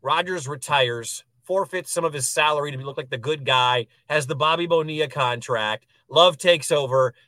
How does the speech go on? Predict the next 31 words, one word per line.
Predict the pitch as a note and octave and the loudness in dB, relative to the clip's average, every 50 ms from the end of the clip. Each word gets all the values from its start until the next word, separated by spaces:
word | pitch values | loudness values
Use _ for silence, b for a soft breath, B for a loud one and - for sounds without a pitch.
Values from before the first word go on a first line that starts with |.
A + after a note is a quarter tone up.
| _ | _
and | - C#3+ D#3 | -6 -4 -4
it's | D3 - | -2 0
another | E3+ E3+ E3+ F3 F3 - _ - | 0 2 2 2 0 -2 _ -10
ten | - - F#3 E3+ E3 E3 | 0 4 6 6 6 6
years | E3 D#3+ D3+ C3+ A2+ G#2 G2+ - - - - - _ _ _ _ _ _ _ _ _ _ _ _ _ _ _ _ _ _ - | 2 -4 -2 -2 -4 -4 -6 -8 -8 -8 -10 -14 _ _ _ _ _ _ _ _ _ _ _ _ _ _ _ _ _ _ 0
of, | C#3+ C#3+ B2+ C3 - | 0 0 0 -2 0
of, | C#3+ C#3+ C3+ A#2+ - - | 0 0 0 0 -2 -2
of | D#3 D3 D3 B2+ A2+ B2 | 0 0 0 0 -4 -6
winning | C#3 D#3 D#3 D3+ D3 | -4 -2 -2 -2 -4
the | C#3 C3 | -4 -4
North. | B2+ A#2+ G#2 - - - - - _ _ _ _ | -4 -4 -4 -6 -8 -14 -20 -20 _ _ _ _
That's | - E3+ G3 G#3 - | 4 4 4 4 2
what | G#3 G3+ | 0 0
I | F3+ F3+ E3+ | 2 2 4
want, | E3 D#3 C#3+ A#2 F#2 - - A#2+ | 4 4 2 2 0 -2 -4 -2
all | B2 C3 | 0 0
right? | C3+ C#3 D3 D#3+ D#3+ D#3 | 2 2 2 2 2 2
I | |
got | D#3 F#3+ G#3+ G3+ | 2 2 2 4
my | F#3+ F#3 | 4 4
Love | E3+ F3 F#3 G3+ F#3 | 6 6 6 6 6
hoodie | D3 C3+ F#3+ G3+ E3+ C#3+ C3+ C3+ B2+ - _ _ _ _ _ _ _ _ _ _ - | 6 4 4 4 2 0 -2 -4 -6 -8 _ _ _ _ _ _ _ _ _ _ 2
up | E3 F3 D3 | 2 2 2
here. | G3 F#3+ G3 F#3 D#3 A2+ | 2 4 4 4 4 2
I'm | G#2 A2+ B2+ | 0 -2 -2
ready | C#3 D#3 F3 F#3+ G3 F3+ | 2 2 2 2 2 0
to | E3+ | -2
wear | D3 D3 D#3+ F3+ G3 F3+ | 0 2 4 4 6 6
it | E3 C#3 | 4 2
full | - - E3 D#3+ D3+ | 0 -2 -2 -2 2
time. | B2 E3 F3 F#3 F3+ D3 A#2 F#2+ E2 | 4 6 6 8 8 6 4 0 -4